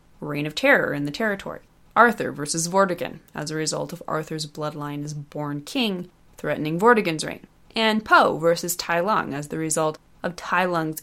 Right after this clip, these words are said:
envy of Poe's status as dragon warrior in Kung Fu Panda.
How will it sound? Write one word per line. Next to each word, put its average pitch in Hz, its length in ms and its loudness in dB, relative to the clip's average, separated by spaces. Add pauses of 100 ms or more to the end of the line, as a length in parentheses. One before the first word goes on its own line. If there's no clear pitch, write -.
envy 170 560 0
of 170 160 -6
Poe's 156 340 -6
status 147 580 -4
as 147 200 -12
dragon 151 560 -4
warrior 139 380 -8 (320)
in 156 240 -4
Kung 147 180 -6
Fu 151 140 -8
Panda. 123 340 -2